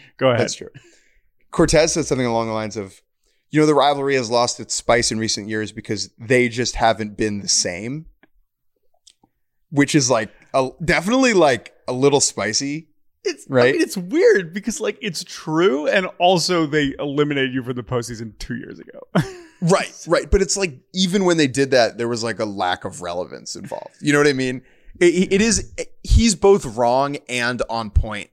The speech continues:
Speaker 2: about the state of the Red Sox under Chaim Bloom.
Speaker 1: Right.
Speaker 2: Um, this team is so bizarre.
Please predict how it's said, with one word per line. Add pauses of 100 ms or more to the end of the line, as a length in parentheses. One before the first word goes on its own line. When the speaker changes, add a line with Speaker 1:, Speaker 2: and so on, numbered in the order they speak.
Speaker 2:
about
the
state
of
the
Red
Sox
under
Chaim
Bloom. (420)
Speaker 1:
Right.
Speaker 2:
Um, (760)
this
team
is
so
bizarre.